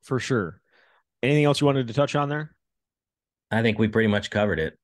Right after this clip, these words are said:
Speaker 2: I mean,
Speaker 1: Okay.
Speaker 2: the one name we haven't mentioned is Marcus Allen. <laughs> Um, I,
Speaker 1: <laughs>
Speaker 2: everybody else, everybody else, let, let's just be, let's just call it like it is. Everybody else had their moments where they really flashed.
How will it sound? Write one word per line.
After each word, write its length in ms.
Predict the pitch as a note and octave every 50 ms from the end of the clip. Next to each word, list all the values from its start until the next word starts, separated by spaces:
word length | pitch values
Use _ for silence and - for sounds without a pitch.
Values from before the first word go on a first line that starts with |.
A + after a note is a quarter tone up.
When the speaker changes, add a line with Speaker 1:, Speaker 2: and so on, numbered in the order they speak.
| _ - F2
Speaker 2:
I 100 | F#2 G#2
mean, 160 | G#2 G2+ F#2+
Speaker 1:
Okay. 240 | F2+ F2 G#2 F2 - -
Speaker 2:
the 80 | - A2
one 260 | A2 A#2+ C3+ C#3 C#3 C3
name 180 | B2+ B2+ A#2+ A#2
we 120 | A#2 A2+
haven't 320 | A2 A#2 A2+ A2 A2 G2+ G2
mentioned 500 | G#2 G#2 G#2+ G#2+ - G#2 F#2 F#2+ G2+ - _ - _ _ _ _ _ -
is 140 | - G2 E2+
Marcus 320 | G2 F#2 E2 D#2 - - G2
Allen. 380 | F#2 F2+ E2+ D#2 C#2 C#2 - - G#2+ G2 - -
<laughs> 400 | F3 D3+ D3 - - F3+ C3 B2 - _ _ - C3+ A2 -
Um, 440 | G#2 G#2+ G#2 G2+ F#2+ F#2 F#2 F2+ F2 _ _ _ _ _ _ _ _ _ _ _ _ _ _ _ _ _ _ _ _ _ _ _ _ - - -
I, 320 | - - - - - - - - _ _ - -
Speaker 1:
<laughs> 260 | - - - - F3+
Speaker 2:
everybody 460 | C#3 E3 E3 G3+ G3 F3+ E3+ E3 D3+ C#3+
else, 300 | C#3 C#3+ C#3+ - - - - C3+ - - - - _ _ _ _ -
everybody 500 | - G#3+ A3 B3+ A#3+ G#3+ G#3 G3 E3 D3
else, 320 | C#3 C3+ C3+ C3 - -
let, 200 | - F3+ G#3+ - -
let's 240 | A2 E3 D#3+ -
just 200 | - F#3 - -
be, 220 | C#3+ D#3+ D#3 C#3 C#3+
let's 180 | D3+ D#3 -
just 160 | - D3 - -
call 200 | - A#2+ B2+ C3+
it 40 |
like 160 | A#2+ A#2+ A#2+ A2+
it 80 | B2
is. 140 | C#3+ C3 G#2+ -
Everybody 360 | C3 D3+ G3 G#3 G3 F3 D3
else 200 | C#3 C#3 D3 -
had 180 | - C3 A#2+ A2
their 120 | A#2 A2
moments 320 | G#2 G#2 G#2+ G#2+ G2+ F#2+ -
where 100 | G2 F#2
they 100 | F2+ F2
really 260 | E2+ F#2 G2+ G2 F2+
flashed. 600 | E2+ - - D#2+ F2 F2+ D2+ - - - - -